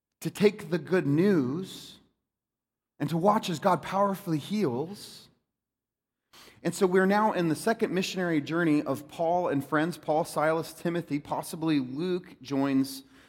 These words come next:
the ranks. Here's the map. We remember it started, the second missionary journey started in the city of Antioch. Barnabas and John, after the fracture between Paul and Barnabas, they sail away. Paul heads north with Silas,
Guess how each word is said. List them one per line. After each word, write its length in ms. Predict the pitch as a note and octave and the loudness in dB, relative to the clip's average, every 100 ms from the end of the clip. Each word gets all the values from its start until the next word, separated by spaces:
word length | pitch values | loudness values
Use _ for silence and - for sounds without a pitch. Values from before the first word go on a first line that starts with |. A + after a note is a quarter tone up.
| _ | _
the 140 | B2+ D3+ | 0 2
ranks. 640 | C#3 D#3 C3+ D#3 F3 - | 4 4 4 0 -6 -8
Here's 260 | D#3 D#3 D#3 | -6 -6 -2
the 60 | |
map. 500 | C#3+ D#3+ C3+ D#3+ D#3+ | 0 2 2 0 -2
We 160 | D3 D3+ | 0 2
remember 320 | D#3 E3+ E3 | 2 2 0
it 100 | - | -2
started, 640 | - - F3+ G3+ E3 B2+ | -8 0 2 4 2 0
the 80 | D3 | -2
second 320 | - F#3 F#3 | -2 -2 0
missionary 400 | D#3 D3+ D3 C3+ | -2 -4 -4 -4
journey 240 | C3 C#3 C3+ | -2 -2 -4
started 460 | - E3+ F3+ F3+ | -2 0 0 2
in 80 | D3+ | 0
the 80 | C3 | 0
city 320 | - F3 D3+ | -2 -2 -2
of 100 | B2 - | -2 -6
Antioch. 600 | D#3 F#3+ D3+ A2+ D3 - | -4 -2 0 0 -2 -2
Barnabas 480 | C#3 E3 D3 C#3 - | 0 0 0 -4 -6
and 80 | A#2 | -8
John, 560 | B2+ D#3+ D3 B2+ D#3 - - - - | -2 0 2 0 -4 -8 -20 -20 -2
after 280 | C#3+ D3 D3 | 0 0 -4
the 100 | B2+ | -6
fracture 540 | - D#3+ F3+ - D#3+ | 2 2 2 -2 -6
between 420 | C3 B2+ - B2+ | -6 -8 -4 -4
Paul 480 | A#2 - B2 C#3 E3 | -2 -2 0 2 0
and 140 | B2+ A#2 | -2 -2
Barnabas, 540 | A#2+ B2 B2 D#3+ - | 0 0 -2 -4 -6
they 260 | D3 D#3+ E3+ | -4 -4 -4
sail 380 | - D3+ C3 | -4 -2 -2
away. 340 | A#2+ A2 G#2+ C#3+ | -2 -2 -2 -2
Paul 280 | - D#3 D#3 | 0 2 2
heads 260 | D#3+ C3+ | 0 0
north 480 | C3 C3+ C3+ F3 - - - _ | 0 0 0 -4 -8 -20 -20 _
with 160 | D3 C#3+ | -4 -2
Silas, 920 | - - D3+ D#3 C3+ A2+ F3+ - | -6 0 2 4 2 2 0 -6